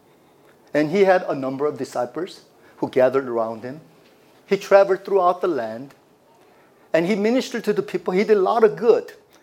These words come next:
to the people. He had some struggles with the religious rulers in those days and was somehow entangled in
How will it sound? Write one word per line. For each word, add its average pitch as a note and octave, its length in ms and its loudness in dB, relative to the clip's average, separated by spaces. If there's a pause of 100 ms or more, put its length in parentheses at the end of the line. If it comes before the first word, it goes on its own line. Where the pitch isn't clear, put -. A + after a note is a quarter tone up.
(140)
to C#3 120 -8
the A2+ 100 -6
people. C3+ 460 -14 (1000)
He F3 120 2
had E3+ 120 4
some F3 160 -2
struggles E3+ 520 0
with C#3+ 220 -4 (340)
the C3+ 80 -8
religious C#3+ 520 -4
rulers D3+ 420 -2
in A#2+ 200 -8
those A#2 180 -6
days C3+ 420 -6 (560)
and C#3+ 120 0
was G3 200 4
somehow G3+ 480 -2
entangled F#3 600 -2
in E3 380 -4